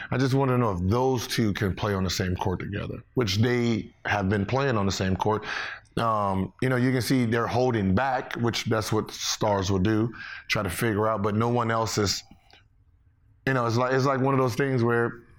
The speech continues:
same thing with Anthony Davis, right? LeBron comes back, you go back into your shell. Same thing with, with the rest of the Mavs. You guys are going in a shell because Kyrie came there. Like, no, you guys,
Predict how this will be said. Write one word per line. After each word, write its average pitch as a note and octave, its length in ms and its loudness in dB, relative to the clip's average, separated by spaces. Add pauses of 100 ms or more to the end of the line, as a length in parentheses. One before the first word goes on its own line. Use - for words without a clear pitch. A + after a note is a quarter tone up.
(100)
same A#2+ 220 2
thing B2 140 2
with A#2+ 120 2 (140)
Anthony C3 300 2
Davis, B2 540 0 (240)
right? A#2+ 200 0
LeBron A2+ 380 2
comes A2+ 200 0
back, C#3 340 -2
you G#2+ 80 0
go A2 120 4
back G#2 240 0
into G#2 180 0
your F#2+ 100 2
shell. F2 380 0 (460)
Same A#2+ 280 0
thing B2 220 2
with, A#2 160 2 (400)
with A2+ 180 2
the A2+ 80 2
rest A#2 400 2
of B2+ 100 2
the A#2+ 100 2
Mavs. A#2+ 480 0
You G#2 100 2
guys A2+ 200 0
are G#2 60 2
going A#2 220 2
in A2 120 2
a G#2+ 60 4
shell C3+ 280 2
because A2 500 0 (460)
Kyrie A#2 340 0
came G2 340 0
there. F2 220 -4
Like, F2+ 240 -4
no, C3+ 220 2
you G#2 160 2
guys, A2 340 -2